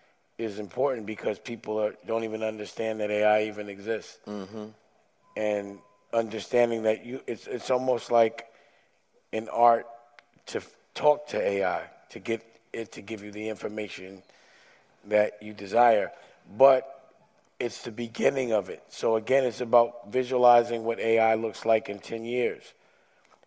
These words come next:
Speaker 1: So it's about practicing. It's not even about, if it doesn't help you now, it'll help you later. Just getting into the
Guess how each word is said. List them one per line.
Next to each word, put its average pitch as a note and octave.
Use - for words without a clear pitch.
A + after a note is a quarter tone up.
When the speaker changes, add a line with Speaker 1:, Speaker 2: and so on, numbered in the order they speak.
Speaker 1:
So A#2
it's G#2
about G#2
practicing. A2
It's F#2
not A#2+
even A#2+
about, A2+
if A#2
it A#2
doesn't B2
help A#2+
you A#2+
now, B2
it'll A2
help A2
you A2+
later. A2
Just A2+
getting A#2
into A2
the G#2+